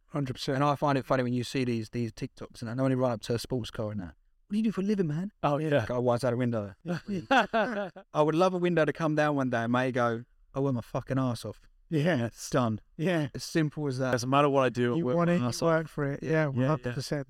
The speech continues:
Speaker 2: Yeah, that's how I've been brought up in the sense that, like, if I've ever wanted something from my parents, and I go and work for it.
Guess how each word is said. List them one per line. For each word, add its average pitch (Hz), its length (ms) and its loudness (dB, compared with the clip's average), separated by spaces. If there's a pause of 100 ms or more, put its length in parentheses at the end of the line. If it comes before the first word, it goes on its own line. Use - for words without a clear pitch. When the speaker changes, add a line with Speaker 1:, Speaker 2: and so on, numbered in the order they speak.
Speaker 2:
Yeah, 208 160 4
that's 185 180 2
how 170 140 4
I've 160 80 2
been 143 160 2
brought 139 180 2
up 139 160 2
in 135 80 0
the 123 60 -2
sense 131 260 -2
that, 135 120 -4
like, 123 220 0
if 131 120 -4
I've 151 140 4
ever 147 100 4
wanted 135 260 0
something 131 160 -2
from 123 80 -4
my 123 80 -2
parents, 110 480 0
and 123 120 -2
I 120 160 0 (400)
go 151 80 2
and 160 100 0
work 185 180 0
for 98 120 -10
it. 85 100 -16